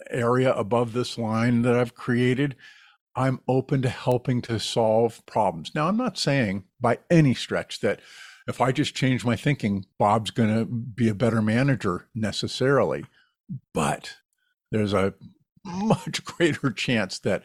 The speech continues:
I'm gonna behave differently, I'm gonna act differently toward my manager, and hopefully I may even have the agency to say, "Hey, Bob, you know what? I really feel like you're upset with us or me.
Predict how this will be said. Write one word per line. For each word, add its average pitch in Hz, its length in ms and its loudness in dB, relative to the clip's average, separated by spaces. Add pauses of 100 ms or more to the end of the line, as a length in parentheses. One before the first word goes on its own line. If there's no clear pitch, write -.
(420)
I'm 123 220 2
gonna 104 280 0
behave 143 600 0
differently, 156 580 0
I'm 117 120 -2
gonna 98 160 -4 (100)
act 131 360 -4
differently 139 600 0
toward 131 340 0
my 120 140 2
manager, 117 640 2 (400)
and 120 140 0
hopefully 127 880 -2 (380)
I 127 100 2
may 156 200 4
even 139 220 4
have 123 240 0
the 123 140 2
agency 156 460 2
to 135 60 -6
say, 165 180 0
"Hey, 190 160 6
Bob, 147 320 2
you 165 60 0
know 170 160 4
what? 175 280 2
I 151 100 -2
really 202 300 0
feel 196 200 0
like 160 200 2
you're 156 180 4
upset 143 380 0
with 170 140 2
us 131 180 2 (360)
or 139 280 4
me. 139 480 2